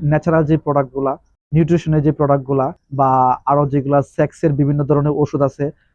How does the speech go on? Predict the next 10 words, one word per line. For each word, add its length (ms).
তো 120
এই 200
বিষয়গুলো 380
নিয়ে 100
তারা 180
মূলত 240
কাজ 280
করে। 240
এবং 460
এই 420